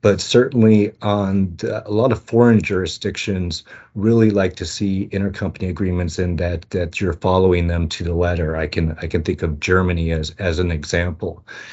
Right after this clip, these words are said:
And the other reason that we,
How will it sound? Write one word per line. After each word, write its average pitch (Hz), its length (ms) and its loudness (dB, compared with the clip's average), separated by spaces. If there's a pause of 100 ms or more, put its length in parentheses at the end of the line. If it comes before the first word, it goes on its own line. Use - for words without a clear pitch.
(280)
And 117 360 6
the 107 160 2
other 120 400 4
reason 101 680 0
that 95 300 -6
we, 90 520 -6